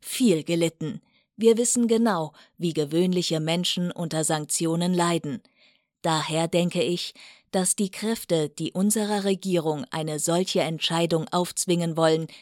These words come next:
nicht ehrlich sind, weil es dieselben Kräfte sind, die uns in den neunziger Jahren mit Sanktionen belegt haben. Negative Auswirkungen auf die Welt.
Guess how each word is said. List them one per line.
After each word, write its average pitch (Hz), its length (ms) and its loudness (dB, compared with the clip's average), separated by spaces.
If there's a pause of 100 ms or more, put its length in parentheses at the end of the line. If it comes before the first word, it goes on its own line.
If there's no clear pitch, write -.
(120)
nicht 170 460 -2
ehrlich 180 420 0
sind, 160 380 -2 (340)
weil 156 260 0
es - 280 2
dieselben 165 560 0
Kräfte 170 440 -2
sind, 165 300 0 (320)
die 202 180 0
uns 208 320 2
in 180 200 -4
den 156 220 0
neunziger 170 500 0
Jahren 160 540 0
mit 156 340 -6
Sanktionen 160 880 -2
belegt 185 500 0
haben. 147 420 -2 (1160)
Negative 190 800 0
Auswirkungen 165 880 -2
auf 156 240 -4
die 165 180 -6
Welt. 165 400 -2